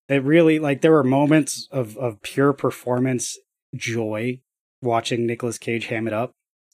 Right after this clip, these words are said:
But for the most part, it's just boring action sequences, dramatic scenes that make no sense, where the stakes are weird.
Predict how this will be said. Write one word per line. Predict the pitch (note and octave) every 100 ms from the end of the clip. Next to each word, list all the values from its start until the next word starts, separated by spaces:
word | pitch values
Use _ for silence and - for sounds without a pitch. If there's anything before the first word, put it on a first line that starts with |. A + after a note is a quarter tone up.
| _ -
But | A#2 B2+ A#2+ -
for | -
the | B2
most | A#2+ A#2+ -
part, | C3 A#2
it's | -
just | B2 G2+
boring | G#2 A#2 A#2+
action | G#2+ G#2 A2
sequences, | - G#2+ G#2 F#2+ G#2 G2+ G2 - - _ _ A#2
dramatic | A2 A#2+ A2+ A#2 -
scenes | A#2+ G#2+
that | G#2+ A2+
make | A2+ G#2+
no | A#2 A2+
sense, | - G#2+ G2+ - - _ _ _ _
where | B2
the | A2+
stakes | A2+ - A#2 B2 D#3
are |
weird. | C#3+ C#3+ D3 D3+